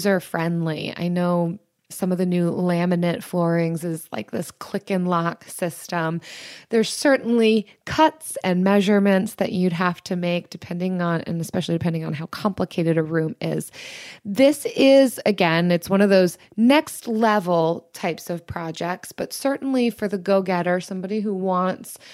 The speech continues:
a challenge, wants to try their hand at something, this would be a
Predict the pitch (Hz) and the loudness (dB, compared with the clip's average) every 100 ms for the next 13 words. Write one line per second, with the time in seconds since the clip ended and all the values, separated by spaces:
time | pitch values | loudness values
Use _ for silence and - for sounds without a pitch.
0 | - - - - 196 - 185 180 185 180 | -20 -20 -12 -8 -6 -2 2 2 4 2
1 | 165 170 175 170 175 196 196 - - 202 | 2 2 0 -2 2 2 2 -2 -4 -4
2 | - 180 175 175 170 175 170 170 - - | 0 0 2 2 0 0 -2 -2 -6 -6
3 | 170 156 165 165 156 - - - - _ | -6 -4 -4 -4 -6 -14 -20 -20 -20 _
4 | 202 190 254 - 320 - 349 330 302 - | -4 2 2 2 -2 4 6 6 4 2
5 | 226 233 226 | 4 4 4